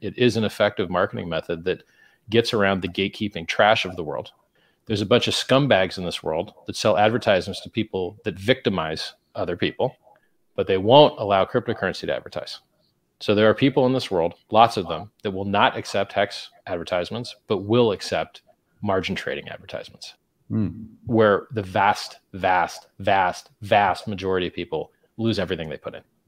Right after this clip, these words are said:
Speaker 1: So, and, and then direct mail gets around that. So that's one of the nicest features of it. You know,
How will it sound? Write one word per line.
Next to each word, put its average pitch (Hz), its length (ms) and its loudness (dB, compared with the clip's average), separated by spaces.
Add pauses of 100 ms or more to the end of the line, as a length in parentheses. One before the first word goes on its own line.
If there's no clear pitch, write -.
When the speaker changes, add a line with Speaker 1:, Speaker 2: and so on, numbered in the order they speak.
(340)
Speaker 1:
So, 107 360 2 (360)
and, 113 180 -2
and 107 160 -2
then 101 440 -2
direct 101 320 2
mail 98 100 0
gets 87 180 -4
around 76 180 -8
that. - 140 -12 (480)
So - 140 0
that's 95 280 2
one 104 240 2
of 95 100 0
the 95 60 -2
nicest 90 380 -4
features - 360 -10
of - 120 -10
it. - 120 -14 (600)
You 123 80 2
know, 117 280 2